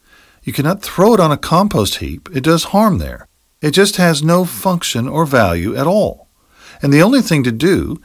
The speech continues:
is to get rid of it. Nothing is left once it loses the essential quality and purpose for which it has been made. The same is true of light. The essential characteristic of light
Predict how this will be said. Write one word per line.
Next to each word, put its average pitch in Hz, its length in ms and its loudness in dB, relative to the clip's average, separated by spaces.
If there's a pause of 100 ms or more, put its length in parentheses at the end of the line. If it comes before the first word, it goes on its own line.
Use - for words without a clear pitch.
is 156 120 -6
to 185 80 -4
get 190 180 0
rid 226 180 0
of 226 140 0
it. - 240 -18 (840)
Nothing 139 320 2
is 214 180 -2
left 196 320 0
once 113 220 0
it 113 80 -2
loses 107 420 0
the 113 120 0
essential 139 500 -2
quality 120 600 0
and 135 180 -8
purpose - 400 -2
for 143 160 -2
which 107 200 0
it 110 100 -6
has 127 140 -4
been 160 240 -2
made. 170 440 -4 (1200)
The 185 100 -2
same 254 260 0
is 294 100 -2
true 127 240 0
of 165 120 -2
light. 220 460 0 (760)
The 156 80 2
essential 247 400 0
characteristic 151 800 -2
of 107 100 -12
light 82 460 -4